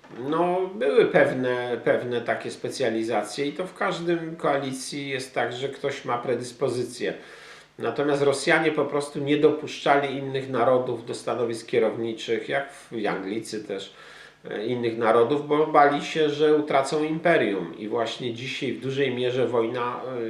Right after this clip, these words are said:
e, Putina polega na tym, że on jest przekonany, że Rosjanie to są panami Ukrainy, bo to są jacyś gorsi u-, Rosjanie na tej Ukrainie i że może ich podporządkować.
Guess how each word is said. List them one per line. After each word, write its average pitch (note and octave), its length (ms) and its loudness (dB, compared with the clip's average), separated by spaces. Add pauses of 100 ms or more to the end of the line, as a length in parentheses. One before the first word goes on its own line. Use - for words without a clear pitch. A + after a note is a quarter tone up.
(120)
e, G#2+ 40 -10
Putina B2+ 580 -6
polega A#2 420 0
na A#2 120 0
tym, C#3+ 180 -6
że C3 80 -2
on B2+ 80 -2
jest A#2 140 -6
przekonany, B2 720 -2
że C3 140 0
Rosjanie B2 520 -2
to B2+ 140 -6
są B2 280 -8 (760)
panami C3 440 6
Ukrainy, A#2+ 640 4
bo A#2 140 0
to A2+ 140 -2
są A2+ 200 -4
jacyś G#2+ 640 -6
gorsi A2+ 420 2
u-, G2+ 380 -2
Rosjanie F#2+ 640 0
na F#2 160 -6
tej F#2+ 180 -2
Ukrainie F#2+ 600 -2
i E3+ 100 -4
że F#3 160 -4
może E3+ 360 2
ich - 120 -8
podporządkować. E3+ 1040 0